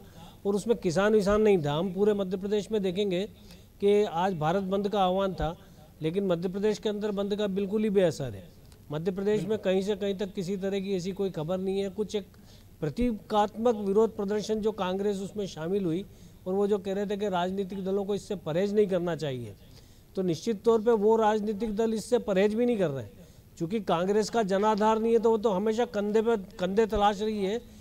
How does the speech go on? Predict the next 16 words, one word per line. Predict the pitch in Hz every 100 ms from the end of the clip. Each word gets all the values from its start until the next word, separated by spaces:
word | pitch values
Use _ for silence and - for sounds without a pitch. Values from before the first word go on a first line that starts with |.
| - -
कि | 208
कैसे | 208 208 247 240
अपना | 226 214 220 233 233 165
आधार | 165 196 202
बढ़ाए, | 196 180 170 110 - - - -
कैसे | 190 240
लोगों | 220 190 202
के | 196 226
बीच | 185 196 196
में | 226 208
जाए | 190 202
और | 220 196
किस | 220 196
मुंह | 208 214
से | 208
जाए। | 170 147